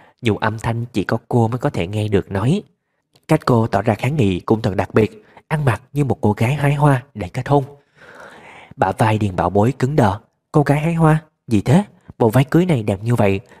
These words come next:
cùng với bộ tay trang của anh, thật giống như lễ phục tình nhân nha. Điền Bảo Bối thỏa, Điền Bảo Bối thả lỏng bả vai cứng đờ, hung hăng trợn mắt nhìn Diệp Tĩnh An một cái. Kết quả, đối phương cười khiêu khích một tiếng, cô nghiến răng,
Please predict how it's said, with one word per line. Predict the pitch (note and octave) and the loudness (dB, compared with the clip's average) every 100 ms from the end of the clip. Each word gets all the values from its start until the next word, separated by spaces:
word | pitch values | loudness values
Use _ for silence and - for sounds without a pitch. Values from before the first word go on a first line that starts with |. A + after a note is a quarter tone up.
| _ | _
cùng | C3 | -2
với | C3+ E3+ | 0 2
bộ | G#2+ | 0
tay | G2+ A#2 - | 0 -2 0
trang | A#2+ A2 | -2 0
của | A#2 | -2
anh, | B2+ B2 - _ | -2 -6 -14 _
thật | A2 | -10
giống | - A2 | -6 -6
như | D#3 D3+ | -2 -2
lễ | G#2 F#2 | -2 -2
phục | A2+ - | -2 -4
tình | - F#2 | -4 -6
nhân | G2 A#2 | -2 -2
nha. | B2+ C3+ - - - - _ - - | 0 0 -2 -18 -20 -20 _ -20 -4
Điền | G#2 F2 | -2 0
Bảo | E2+ | -2
Bối | G2 G2+ D3 F#3 - | -2 -2 -4 -8 -8
thỏa, | F2 F2 A2+ _ _ _ _ _ _ | -6 -4 -8 _ _ _ _ _ _
Điền | A2 F2+ | -4 -2
Bảo | F2 | -2
Bối | F#2 A2 D#3 F#3+ | 2 2 0 -2
thả | - F2+ | -4 -2
lỏng | F#2+ G2 | -2 -4
bả | G2 F#2 | -4 -4
vai | G2+ F#2+ | -4 -4
cứng | - A#2+ | -6 -2
đờ, | C#3 G2+ F2+ _ - - _ | 0 0 -2 _ -20 -20 _
hung | D3+ | -2
hăng | C#3+ C#3+ C#3 - | 0 -2 -2 -2
trợn | G#2 - | -4 -2
mắt | C3 - | -6 -6
nhìn | A2 F#2 | -8 -6
Diệp | F2 F2 | -6 -6
Tĩnh | F#2 | -6
An | F2+ A2+ G2 | -4 -4 -2
một | E2+ | -4
cái. | A2 G#2+ F#3 B3+ _ _ | -2 0 -2 -6 _ _
Kết | F3 F3+ | 0 2
quả, | - F2+ G2 E3 _ | 2 2 0 -4 _
đối | A#2 C3+ | 2 2
phương | D#3 C3 B2 B2+ - | 4 4 4 2 2
cười | A2+ | 0
khiêu | - A2+ | 2 2
khích | - - | 2 0
một | A#2+ E2 | 0 0
tiếng, | - B2 G#3 A3+ - | 2 2 2 -4 -2
cô | A#2 | 0
nghiến | G2+ G#2 D#3 | 0 -2 0
răng, | C#3 B2 | 2 0